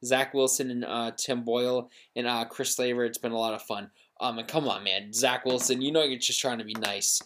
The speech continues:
Uh, Rodgers, I mean, he's attended all the, he's, uh, he's attended all the Jets, uh, off-season, uh, activities. Um, he's praised Zach Wilson. He says he's been incredible. He's, uh,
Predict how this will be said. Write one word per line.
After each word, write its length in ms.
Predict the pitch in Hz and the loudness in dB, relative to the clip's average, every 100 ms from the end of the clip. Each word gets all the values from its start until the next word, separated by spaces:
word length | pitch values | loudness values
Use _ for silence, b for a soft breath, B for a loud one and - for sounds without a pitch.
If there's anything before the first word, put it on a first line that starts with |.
| B B B - | B B B 0
Uh, 160 | 127 123 | 4 6
Rodgers, 560 | 143 147 151 143 135 | 6 6 2 0 -2
I 80 | 113 | -4
mean, 400 | 131 120 113 113 - _ _ _ _ | -2 -2 -4 -8 -16 _ _ _ _
he's 300 | 131 139 139 | -6 0 2
attended 420 | 139 139 156 147 | 2 0 -2 0
all 220 | 123 143 | 2 4
the, 160 | 139 135 | 4 0
he's, 220 | 123 123 - | -2 -6 -2
uh, 240 | 123 120 120 | 0 0 0
he's 280 | 127 120 | 0 0
attended 240 | - 151 135 | 2 0 2
all 140 | 139 | 2
the 140 | 135 127 | 2 2
Jets, 280 | 131 127 | 2 2
uh, 440 | - 123 113 110 110 - _ _ _ _ - | 0 0 2 0 -2 -6 _ _ _ _ 0
off-season, 600 | 135 - 143 131 127 104 | 0 2 0 0 -2 -2
uh, 20 | |
activities. 880 | 117 117 - 131 120 123 120 113 - b b b b | -2 -2 -2 -2 -2 -2 0 -2 -4 b b b b
Um, 560 | - 131 120 113 107 101 _ _ _ | 2 4 4 0 -6 -14 _ _ _
he's 220 | - 143 - | -10 -8 -2
praised 300 | 170 170 160 | 4 6 6
Zach 260 | 156 156 | 4 6
Wilson. 260 | 170 160 160 | 4 4 0
He 40 | |
says 160 | 143 147 | 0 -2
he's 100 | 135 | 0
been 120 | 135 | -4
incredible. 460 | 127 147 143 139 143 | -2 -2 -2 0 -2
He's, 240 | 135 127 | -2 -4
uh, 420 | - 120 110 104 | -4 -2 -2 -6